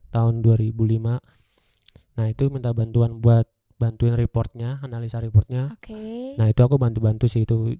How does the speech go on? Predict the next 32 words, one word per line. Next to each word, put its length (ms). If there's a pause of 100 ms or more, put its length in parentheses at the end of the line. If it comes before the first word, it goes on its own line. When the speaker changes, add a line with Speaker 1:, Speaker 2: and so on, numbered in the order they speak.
Speaker 1:
Dia, 420 (300)
eh, 180
Mas 220
itu 260
di 220
Saipem. 580 (460)
Nah, 100
Speaker 2:
Hmm. 140
Speaker 1:
nah, 180 (140)
soalnya 320
waktu 160
itu 160
cerita 400 (420)
lagi 220
banyak 180
proyek 320
nih, 160
Jun, 300
gitu. 260 (220)
Boleh 240
minta 240
tolong 320
bantuin 500 (320)
Speaker 2:
Aduh, 320
Speaker 1:
buat, 220
buat 160
Speaker 2:
keren 100
Speaker 1:
report 240
Speaker 2:
banget 80
Speaker 1:
gitu. 140
Speaker 2:
nih. 100 (400)
Speaker 1:
Tapi 220